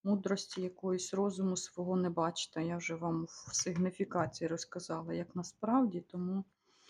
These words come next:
ви не бачите, як ви можете справлятися з багатьма справами самостійно, і це говорить про вашу силу.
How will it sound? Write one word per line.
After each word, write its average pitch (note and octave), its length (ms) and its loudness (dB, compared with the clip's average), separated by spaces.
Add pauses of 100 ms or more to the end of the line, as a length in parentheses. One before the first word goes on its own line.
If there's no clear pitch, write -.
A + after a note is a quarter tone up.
(480)
ви F#3+ 100 0
не G3 100 4
бачите, G#3 440 2
як F#3+ 280 0
ви F#3+ 120 2
можете G3 640 2
справлятися F#3 840 0
з F3 80 -4
багатьма F#3 680 0
справами F3+ 840 2
самостійно, F3+ 1200 0 (580)
і F#3+ 400 2 (120)
це - 380 0
говорить F#3 760 0
про F3+ 200 0
вашу E3+ 380 -2
силу. - 580 -6